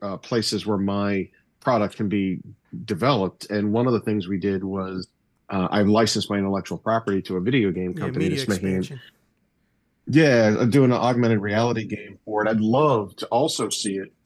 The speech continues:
Speaker 1: in the form of a graphic novel. I think that, uh, the
Speaker 2: Again,
Speaker 1: kind of writing
Speaker 2: you've
Speaker 1: I do
Speaker 2: come to the right place, or even if you haven't technically,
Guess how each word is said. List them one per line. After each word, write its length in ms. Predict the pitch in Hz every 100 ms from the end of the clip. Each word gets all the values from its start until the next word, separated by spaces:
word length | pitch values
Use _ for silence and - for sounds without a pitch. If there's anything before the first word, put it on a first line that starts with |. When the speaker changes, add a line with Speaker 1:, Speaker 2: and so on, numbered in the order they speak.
| _ _ _
Speaker 1:
in 120 | 131 113
the 60 |
form 320 | 107 135 117
of 60 | 98
a 60 | 92
graphic 480 | 101 107 101 92
novel. 420 | 90 90 95 92 92
I 60 |
think 300 | 82 117 104
that, 300 | - 92 -
uh, 240 | 95 92 92
the 120 | -
Speaker 2:
Again, 160 | 104 180
Speaker 1:
kind 140 | 117
of 100 | 113
writing 280 | 98 107 107
Speaker 2:
you've 80 | 92
Speaker 1:
I 80 | 98
do 200 | 95 107
Speaker 2:
come 260 | 185 180 156
to 140 | 180
the 140 | 170 165
right 280 | 160 170
place, 320 | - 185 175 175
or 260 | 160 147 143
even 300 | 156 147 147
if 160 | 147
you 100 | 156
haven't 300 | 151 147 135
technically, 640 | - 160 151 143 - 123